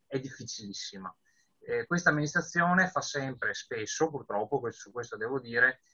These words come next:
scarica la responsabilità sul, eh, sulla, sulla prefettura, sulla questura, dicendo: "La materia sicurezza è una materia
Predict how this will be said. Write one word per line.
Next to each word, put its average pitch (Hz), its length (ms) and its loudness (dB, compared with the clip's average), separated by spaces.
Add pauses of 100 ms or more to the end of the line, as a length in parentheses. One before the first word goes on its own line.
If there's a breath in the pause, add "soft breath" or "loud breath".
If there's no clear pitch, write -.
scarica 151 480 10
la 123 80 8
responsabilità 131 1040 4
sul, 123 220 -8 (180)
eh, 110 220 -2
sulla, 107 560 -2
sulla 110 300 -4
prefettura, 117 640 -2
sulla 120 220 -4
questura, 143 340 -2
dicendo: 123 380 -6
"La 110 80 -4
materia 123 340 0
sicurezza 131 540 -6
è 104 40 -6
una 107 100 -6
materia 110 400 0